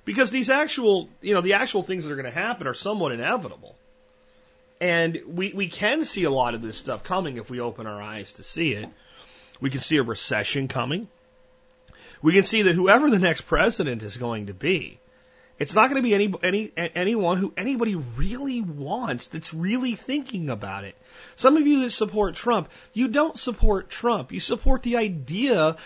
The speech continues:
of someone different. If you actually look at the guy and what he's saying, you, you can't really support the guy.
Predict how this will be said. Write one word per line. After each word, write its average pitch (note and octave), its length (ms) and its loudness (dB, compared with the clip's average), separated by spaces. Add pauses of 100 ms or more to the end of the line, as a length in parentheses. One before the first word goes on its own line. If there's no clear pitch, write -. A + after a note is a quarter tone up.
(140)
of F3 100 -2
someone A3 520 0
different. C#3+ 680 -6 (920)
If A3+ 120 0
you E4 120 8
actually D4 280 2
look F#3 260 2
at C#4+ 80 -4
the A#3+ 60 -6
guy F3+ 180 -2
and C#3+ 100 -2
what C3 100 -6
he's A#2+ 120 -10
saying, B3+ 460 -4
you, B3 140 -6
you C#4 140 -6
can't E4+ 360 -10
really A#3+ 520 -6
support C4+ 460 -10
the G#3 80 -10
guy. G#2+ 240 -14